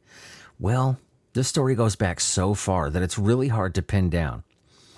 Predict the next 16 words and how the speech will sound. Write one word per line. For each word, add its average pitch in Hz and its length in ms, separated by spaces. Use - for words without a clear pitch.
He 156 160
was 120 180
already 123 520
an 113 60
established 104 580
musician 92 540
before 80 400
this. 67 400
He 101 420
was 92 200
already 107 220
famous 107 420
in 95 80
his 92 140
own 90 220
right. 69 280